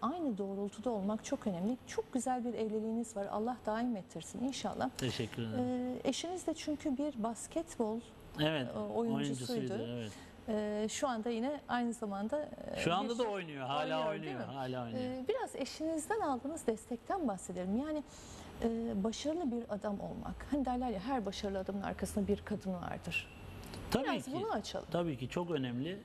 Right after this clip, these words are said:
Speaker 2: çok iyi bir konu aslında. Ee, benim, e, babam eski, e, Fenerbahçe'de oynamış bir futbolcuydu, Allah rahmet eylesin.
Speaker 1: Evet, Allah rahmet
Speaker 2: Yani
Speaker 1: eylesin.
Speaker 2: onlar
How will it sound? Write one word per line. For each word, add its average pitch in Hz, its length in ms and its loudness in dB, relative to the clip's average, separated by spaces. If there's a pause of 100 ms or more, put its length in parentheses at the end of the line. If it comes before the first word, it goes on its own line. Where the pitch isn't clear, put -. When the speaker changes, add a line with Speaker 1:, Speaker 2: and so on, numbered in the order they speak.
(160)
Speaker 2:
çok 147 200 -2
iyi 135 240 0
bir 120 120 -2 (480)
konu 123 400 0
aslında. 147 560 0 (460)
Ee, 135 40 2 (1700)
benim, 214 400 2 (140)
e, 147 300 2 (180)
babam 170 400 0
eski, 226 500 -2 (120)
e, 160 140 -2
Fenerbahçe'de 165 760 2
oynamış 175 420 0
bir 226 100 4
futbolcuydu, 120 600 0
Allah 120 240 2
rahmet 117 320 -2
eylesin. 117 340 0
Speaker 1:
Evet, 233 160 0
Allah 202 140 -4
rahmet 185 160 -4 (100)
Speaker 2:
Yani 180 180 4
Speaker 1:
eylesin. 190 180 2
Speaker 2:
onlar 185 180 2